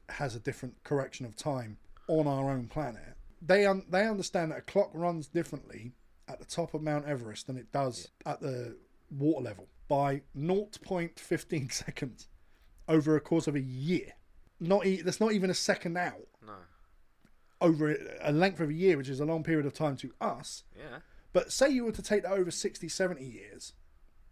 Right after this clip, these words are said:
Speaker 1: you would realise that this person is maybe a minute out or whatever in terms of everyone else, you know?
Speaker 2: Yeah.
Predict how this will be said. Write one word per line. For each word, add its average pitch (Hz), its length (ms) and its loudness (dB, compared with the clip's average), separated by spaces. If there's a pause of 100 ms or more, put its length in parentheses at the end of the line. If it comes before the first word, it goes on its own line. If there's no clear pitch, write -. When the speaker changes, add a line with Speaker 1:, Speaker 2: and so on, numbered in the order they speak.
(340)
Speaker 1:
you 170 240 0
would 180 140 6
realise 185 400 6
that 156 120 -6
this 160 140 0
person 160 380 2
is 151 80 0
maybe 151 340 2
a 135 60 0
minute 170 380 0
out 170 340 2
or 151 100 -4
whatever 135 440 0
in 135 80 -4
terms 143 300 0
of 135 160 -8
everyone 147 320 -2
else, - 340 -6
you 135 80 -6
know? 165 200 0 (300)
Speaker 2:
Yeah. 107 260 -12